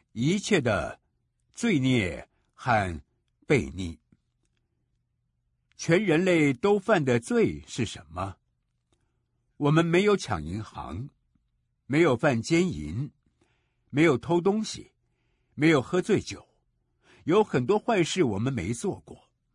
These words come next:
但有一件事每个人都做过，就是个人偏行己路。偏行己路，简单的说，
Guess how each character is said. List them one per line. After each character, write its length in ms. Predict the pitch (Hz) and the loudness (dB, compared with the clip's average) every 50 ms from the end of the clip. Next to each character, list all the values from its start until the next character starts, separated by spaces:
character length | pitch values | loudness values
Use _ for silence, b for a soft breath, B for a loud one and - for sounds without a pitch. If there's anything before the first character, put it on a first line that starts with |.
| _ _ _ _ _ _ _ _ _ _ _ _ _ _ _ _ _ _ _ _ _ | _ _ _ _ _ _ _ _ _ _ _ _ _ _ _ _ _ _ _ _ _
但 180 | - 156 151 147 | 0 2 4 4
有 220 | 139 143 139 135 | 4 4 4 4
一 120 | 139 151 170 | 2 0 0
件 280 | 160 - 226 185 147 | 2 2 2 2 2
事 420 | 131 - - 175 156 127 95 - - _ _ _ _ _ _ _ _ _ _ _ _ _ _ _ _ _ | 0 -2 0 2 2 2 0 -2 -8 _ _ _ _ _ _ _ _ _ _ _ _ _ _ _ _ _
每 300 | - 127 135 139 131 120 | -4 0 2 2 2 2
个 160 | 113 156 185 | 2 2 2
人 320 | 175 131 107 104 107 120 123 | 2 2 0 -2 -4 -6 -4
都 280 | - 160 170 170 185 | -2 0 0 0 0
做 300 | 180 - - 170 110 76 | -2 -4 -4 -4 -4 -4
过， 340 | 69 - 113 98 82 76 - _ _ _ _ _ _ _ _ _ _ - | -8 -8 -8 -8 -8 -8 -12 _ _ _ _ _ _ _ _ _ _ 0
就 180 | 175 165 143 | 2 2 2
是 420 | 123 - 143 135 127 120 107 92 - _ _ _ _ _ _ _ _ _ | 2 0 0 2 2 0 -2 -4 -8 _ _ _ _ _ _ _ _ _
个 140 | - 190 165 | 0 2 2
人 240 | 139 127 123 127 131 | 4 4 2 0 -2
偏 320 | - - - 180 196 202 | -4 0 0 0 2 0
行 260 | - - 107 107 139 | -2 -4 -4 -6 -4
己 200 | 143 - - - - | -6 -8 -10 -10 -12
路。 260 | - 101 98 - - _ _ _ _ _ _ _ _ _ _ _ _ _ _ _ _ _ _ _ _ _ | -12 -12 -12 -12 -16 _ _ _ _ _ _ _ _ _ _ _ _ _ _ _ _ _ _ _ _ _
偏 280 | - - 180 185 202 196 | 0 2 4 4 4 2
行 260 | - 170 160 175 190 | 2 2 2 2 2
己 200 | - - 143 135 | 0 0 2 2
路， 280 | 143 170 170 165 151 139 | 4 4 4 4 4 2
简 320 | - - 127 123 113 113 | 2 0 0 0 0 0
单 160 | 117 180 202 | -2 -2 0
的 120 | 208 208 185 | 0 0 0
说， 440 | - 220 214 208 214 214 214 196 | 0 2 4 4 4 4 2 0